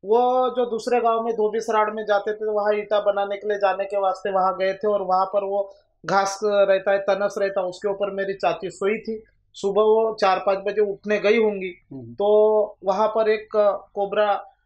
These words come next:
Speaker 1: यानी नाग सांप ने उनका दंश किया और वो वहीं पर ही उनकी डेथ हुई। और वो बंडी पे मेरे को बिठा के वहाँ लेके गया कि उसका पोस्टमार्टम करना है करके, तो गए,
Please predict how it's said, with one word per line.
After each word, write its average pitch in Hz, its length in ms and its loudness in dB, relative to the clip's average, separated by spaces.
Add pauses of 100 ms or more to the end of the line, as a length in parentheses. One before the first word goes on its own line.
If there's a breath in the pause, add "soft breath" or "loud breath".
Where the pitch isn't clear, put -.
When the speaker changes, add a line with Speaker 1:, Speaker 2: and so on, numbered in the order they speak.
(140)
Speaker 1:
यानी 190 200 -2
नाग 202 200 2
सांप 202 300 -2
ने 208 100 -6
उनका 202 260 -2
दंश 202 340 0
किया 214 240 0
और 208 200 4
वो 202 180 -2
वहीं 202 180 0
पर 214 200 -2
ही 208 80 2
उनकी 202 280 -6
डेथ 208 300 0
हुई। 185 200 -4 (580)
और 240 200 4
वो 254 180 4
बंडी 226 280 0
पे 233 200 -2
मेरे 220 180 0
को 214 180 2
बिठा 208 260 0
के 214 160 -2
वहाँ 202 360 4
लेके 202 240 -2
गया 202 300 4
कि 185 220 -8
उसका 185 240 -4
पोस्टमार्टम 196 600 -2
करना 185 360 -2
है 180 120 -2
करके, 180 300 -4
तो 185 120 -10
गए, 190 320 4